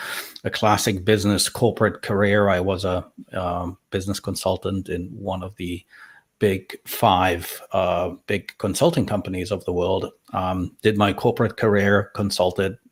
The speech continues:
Fortune five hundred companies, C E Os of the world, where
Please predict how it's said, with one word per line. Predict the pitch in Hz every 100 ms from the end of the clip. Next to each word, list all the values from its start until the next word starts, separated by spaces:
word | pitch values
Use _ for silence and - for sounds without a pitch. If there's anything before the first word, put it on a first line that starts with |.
| _
Fortune | - 110 - 104
five | 107 -
hundred | 104 98 95 -
companies, | 95 92 95 95 90 -
C | 107 98
E | 92
Os | 95 92 92 - - - - -
of | 104
the | 104
world, | 104 104 101 101
where | 110 110 -